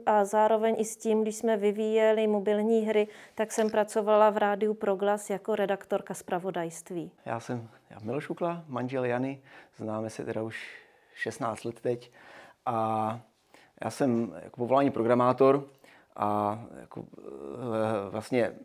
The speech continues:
Speaker 2: hrám jako vývoj jsem se začal věnovat až právě, když jsme založili to studio. Předtím jsem programoval spíš jako, eh, jako pro, pro korporáty, ale už od dětství jsem právě měl rád hry.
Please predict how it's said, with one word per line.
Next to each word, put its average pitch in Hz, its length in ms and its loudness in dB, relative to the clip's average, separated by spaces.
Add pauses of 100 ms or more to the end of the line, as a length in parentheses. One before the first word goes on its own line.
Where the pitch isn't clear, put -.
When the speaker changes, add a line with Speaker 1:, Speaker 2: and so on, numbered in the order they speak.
(340)
Speaker 2:
hrám 120 680 2 (160)
jako 120 200 -4
vývoj 117 380 6
jsem 120 160 -2
se 110 40 -6
začal 120 260 0
věnovat 117 240 2
až 117 120 -2
právě, 110 240 2
když 110 80 -4
jsme 127 100 -2
založili 117 300 0
to 131 100 -4
studio. 120 360 0
Předtím 113 300 -12
jsem 110 240 -8 (420)
programoval 107 400 2
spíš 107 200 -8
jako, 113 240 -2 (400)
eh, 98 400 -14 (880)
jako - 160 -14
pro, 98 280 -2
pro 113 160 -2
korporáty, 117 680 4 (640)
ale 113 720 6
už 117 220 -8
od 120 80 2
dětství 123 320 2
jsem 123 600 2
právě 117 260 2
měl 120 260 2
rád 123 200 4
hry. 120 300 4